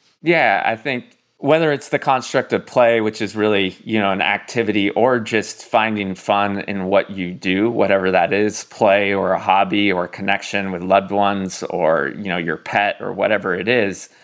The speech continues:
we know from this concept, the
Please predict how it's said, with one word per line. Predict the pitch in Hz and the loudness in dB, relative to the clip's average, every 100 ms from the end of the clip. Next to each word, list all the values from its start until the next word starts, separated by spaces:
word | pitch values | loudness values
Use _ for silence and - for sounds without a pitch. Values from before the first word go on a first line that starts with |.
| _ _ _ _ | _ _ _ _
we | 120 123 | -2 2
know | 123 143 143 | 4 4 2
from | - 135 113 | 0 -2 0
this | 107 | -2
concept, | - 110 107 - 98 - - | 0 0 0 0 0 0 0
the | 95 90 | 4 4